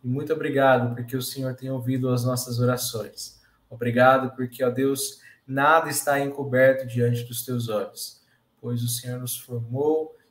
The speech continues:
e o Senhor, ó Deus, conhece o íntimo do nosso ser, sonda as profundezas do nosso pensamento e sabe tudo aquilo que somos, tudo aquilo que pensamos, tudo aquilo, ó Deus, que necessitamos,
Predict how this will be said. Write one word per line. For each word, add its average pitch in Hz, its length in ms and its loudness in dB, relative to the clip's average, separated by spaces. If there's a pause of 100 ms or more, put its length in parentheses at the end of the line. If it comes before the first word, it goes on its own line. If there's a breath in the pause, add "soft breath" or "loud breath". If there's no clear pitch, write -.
(120)
e 135 100 -6
o 135 60 -4
Senhor, 131 340 -2
ó 131 60 2
Deus, 131 380 -2
conhece 135 680 -4
o 139 140 -2
íntimo 196 500 -8
do 143 100 -10
nosso 139 340 -6
ser, - 360 -8 (320 loud breath)
sonda 156 480 0
as 147 140 0
profundezas 151 920 -4
do 135 120 0
nosso 127 320 -2
pensamento 123 680 -8 (380 soft breath)
e 135 80 -8
sabe 131 500 4
tudo 160 200 -10
aquilo 139 340 -8
que 127 120 -14
somos, 151 680 0
tudo 139 120 -10
aquilo 135 280 -8
que 120 100 -20
pensamos, 143 840 -4 (260 loud breath)
tudo - 160 -8
aquilo, 151 360 -2
ó 139 40 2
Deus, 160 680 -2 (160 loud breath)
que - 160 -12
necessitamos, 143 1200 -2